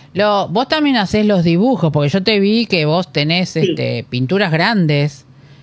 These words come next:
Speaker 1: Eh,
Speaker 2: Tengo, sí. Hay obras de dos metros diez, eh, hay obras para espacios muy grandes. Todas las obras se pueden,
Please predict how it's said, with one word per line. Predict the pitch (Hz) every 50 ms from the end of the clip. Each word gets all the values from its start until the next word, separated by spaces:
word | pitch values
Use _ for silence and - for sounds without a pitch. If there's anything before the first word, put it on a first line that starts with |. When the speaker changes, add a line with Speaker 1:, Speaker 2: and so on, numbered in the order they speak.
| - -
Speaker 1:
Eh, | - 131 135 131 127 127 123
Speaker 2:
Tengo, | 240 233 254 262 277 269 240 -
sí. | - 226 220 214 - - - - - - - - - - - -
Hay | 196 202 214 220
obras | 220 220 226 240 240 233 220
de | 196 190 180
dos | 180 202 214 208
metros | 214 202 202 202 202 202 165 160
diez, | 208 208 214 220 233 233 226 226 220 220 220 220 - - - -
eh, | 190 185 180 175 175 175 170 170 170 -
hay | - 196 202 202
obras | 208 208 226 233 220 -
para | - 185 180 175 175
espacios | 160 - - 196 202 202 - 214 190
muy | 208 196 185 185
grandes. | 190 214 226 233 233 226 220 214 220 214 214 - - - - - -
Todas | - 285 294 302 285
las | 262 220
obras | 208 208 214 220 220 220
se | - 190 165
pueden, | - 143 185 190 196 202 202 202 196 190 185 175 170 165 160 156 156 151 147 143